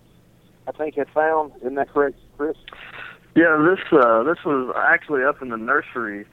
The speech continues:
Speaker 2: uh, up on the third floor at Old South Pittsburgh Hospital. We were walking through, I think it was me and Joe, uh,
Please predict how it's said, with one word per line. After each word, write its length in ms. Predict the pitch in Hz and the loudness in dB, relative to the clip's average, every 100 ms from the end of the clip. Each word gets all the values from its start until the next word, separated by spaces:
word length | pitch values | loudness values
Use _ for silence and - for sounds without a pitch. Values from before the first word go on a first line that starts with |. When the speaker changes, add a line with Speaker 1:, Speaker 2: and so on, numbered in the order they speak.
| - | -8
Speaker 2:
uh, 320 | 107 107 101 | -4 -2 -2
up 120 | 117 | -4
on 180 | 120 117 | -6 -8
the 180 | 113 113 - | -10 -12 -2
third 260 | 135 139 127 - | 2 2 0 -2
floor 280 | 131 139 120 | -2 2 2
at 60 | 110 | 2
Old 140 | 113 - | 0 -2
South 180 | 110 104 | -2 -2
Pittsburgh 340 | 117 107 107 101 | -8 -6 -4 -2
Hospital. 520 | 107 120 101 101 98 | -2 -4 -6 -6 -4
We 100 | 104 | -6
were 140 | 107 | -4
walking 360 | 104 107 107 104 | -2 -2 -4 -12
through, 240 | - 113 | -6 -4
I 40 | 101 | -4
think 180 | 131 131 | -4 -8
it 60 | |
was 140 | 101 98 | -8 -10
me 220 | 104 110 | -8 -8
and 180 | 98 90 | -8 -4
Joe, 360 | 107 113 110 - _ _ _ _ - | 2 4 4 0 _ _ _ _ 0
uh, 380 | 104 101 95 | 2 4 2